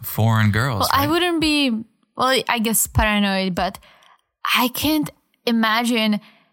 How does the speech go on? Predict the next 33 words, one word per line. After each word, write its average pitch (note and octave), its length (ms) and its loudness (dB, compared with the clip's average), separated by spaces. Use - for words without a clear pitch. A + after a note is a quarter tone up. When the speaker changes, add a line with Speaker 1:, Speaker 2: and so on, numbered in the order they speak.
Speaker 2:
being A3 340 2
Ari. - 540 0
She's D4 580 0
in C4 200 0
a C4 80 0
foreign A3+ 400 0
country G3 600 0
with G3+ 220 0
a C4+ 80 2
baby. G#3+ 600 0
She A#3 500 -2
doesn't A#3+ 540 -2
have G#3 340 -2
anything D#4+ 540 0
to E4+ 120 -2
do C4+ 240 0
but G#3+ 360 0
being G#3 160 0
with G3 140 0
the G3+ 40 -2
baby. F3+ 460 0
They G3+ 120 0
don't B3+ 180 0
have C#4+ 180 0
enough D4 220 -2
money. G#3+ 360 2
And B3 180 2
her C#4 120 2
husband A3+ 520 0
works G#3+ 380 -2
all G#3+ 300 0
night, F#3+ 460 0
or A3 260 -2